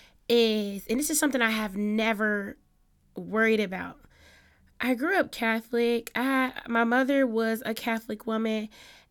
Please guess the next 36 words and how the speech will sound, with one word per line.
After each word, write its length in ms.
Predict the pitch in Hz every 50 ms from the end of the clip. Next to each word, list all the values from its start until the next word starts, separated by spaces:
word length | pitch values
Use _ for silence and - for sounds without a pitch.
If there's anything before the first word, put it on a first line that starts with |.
| - -
and 840 | 233 233 226 220 214 214 214 208 208 208 208 202 208 202 208 214 - _ _ _ -
I 140 | - 214 247
just 220 | 247 302 302 262
knew 180 | 254 262 254 262
that 300 | 220 233 220 214 190 190
God 440 | 208 202 208 214 220 220 214 214 -
was 180 | 208 214 202 -
the 100 | 202 190
place 360 | - - 233 214 220 - -
of 160 | 208 196 -
peace, 360 | - - 247 247 233 233 226
the 140 | - - 202
place 340 | - - - 220 226 220 -
of 100 | 208 202
safety. 680 | - - - 214 220 233 226 - - 233 226 226 226 220 - - - - - - - -
I 100 | 220 247
just 240 | 247 277 277 254 226
knew 160 | 247 240 247
that 120 | 214 220
he 160 | 226 240 247 220
was 180 | 226 214 208
an 60 | 220
awesome 500 | - - 202 208 220 220 - - 220 208
God. 480 | 190 214 208 214 214 208 208 208 208 - - - - - - - _ -
That's 280 | - 254 277 330 311 -
all 180 | 285 269 262 247
I 120 | 233 233
knew. 200 | 226 226 208 196
I 140 | 196 202 226
mean, 180 | 254 262 254
I've 140 | 262 294 277
been 180 | - 302 294 277
to 120 | - 262
other 360 | - - 220 233 220 233 226
churches, 800 | 214 - - - 220 220 226 - - 233 220 220 214 220 220 226 202
different 460 | 202 233 233 226 - 233 220 214